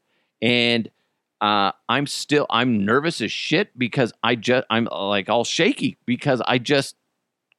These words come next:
capsized. I don't know how to swim. And I'm in shark-infested waters. Yes, there were sharks in that water. And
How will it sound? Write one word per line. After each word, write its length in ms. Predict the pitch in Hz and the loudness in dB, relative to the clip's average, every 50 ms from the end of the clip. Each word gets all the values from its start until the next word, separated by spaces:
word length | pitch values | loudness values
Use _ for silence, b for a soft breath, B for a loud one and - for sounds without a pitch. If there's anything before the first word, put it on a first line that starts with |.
| _ - | _ -4
capsized. 760 | - 160 190 226 - - - 107 107 107 123 151 151 - - _ _ _ _ - | -2 -2 -2 -2 -2 -2 0 0 2 2 0 0 -2 -6 -10 _ _ _ _ -8
I 140 | - 170 147 - - | -8 -8 -8 -4 -2
don't 180 | 143 165 196 170 | 0 0 0 0
know 160 | 214 208 190 | 0 2 2
how 80 | 196 190 | 2 0
to 100 | 170 170 | 0 -4
swim. 520 | - - 175 185 98 92 95 117 - - _ _ _ _ _ - | -4 -6 -4 -4 -2 -2 -4 -4 -6 -8 _ _ _ _ _ -2
And 100 | 123 127 | 0 0
I'm 160 | 131 135 131 131 | 2 2 2 2
in 140 | 127 123 | 2 0
shark-infested 800 | - - - 185 180 214 - - 190 - - 185 190 - - 185 | 0 0 0 0 0 0 0 -2 0 0 0 0 0 -2 -4 -6
waters. 480 | 170 165 165 143 110 117 143 143 - - | -2 0 0 2 2 2 2 0 0 0
Yes, 260 | 101 110 101 110 - | 0 0 0 0 -2
there 180 | - 107 104 107 | 0 2 2 2
were 200 | 101 113 127 139 | 2 0 0 0
sharks 400 | - - 156 190 196 - - 139 | 0 0 0 0 0 -2 -2 0
in 100 | 113 104 | 0 0
that 220 | 104 98 - - | 0 -2 -2 -4
water. 400 | 87 92 90 78 85 110 135 - _ _ _ _ _ _ _ _ _ _ _ - | -6 -6 -4 -4 -4 -4 -4 -6 _ _ _ _ _ _ _ _ _ _ _ -2
And 220 | 127 147 143 110 | -2 -2 -2 -4